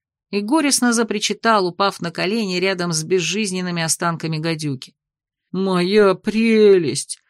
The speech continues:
Как это ты, изверг, только посмел! Вы представляете, насколько это редкий экземпляр!" "И во сколько он обошёлся студии?"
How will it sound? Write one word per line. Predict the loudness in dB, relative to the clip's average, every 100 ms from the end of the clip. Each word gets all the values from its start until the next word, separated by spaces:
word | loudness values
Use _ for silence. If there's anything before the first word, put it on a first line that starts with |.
| _ _ _
Как | -2 0 2 0
это | 2 0
ты, | 0 -2 0
изверг, | 2 2 2
только | 2 2 2 -2
посмел! | 0 0 0 0 0 0 -2 -4 -8 _ _ _ -6
Вы | 0 0
представляете, | 0 0 0 2 2 4 4 2 0 -2
насколько | 0 0 0 0 0 2
это | 2 4 2
редкий | 4 2 0 -2 -4
экземпляр!" | -2 0 0 0 0 2 0 -4 _ _ _ _ _ _ _ _ _ _ _ _ _
"И | -6 -4
во | 0 0
сколько | 0 2 4 4 0 -6 -6 _
он | -2 0 0 -4
обошёлся | -4 0 0 0 -2 -2 0 0 2
студии?" | 0 0 -4 -4 -12 -16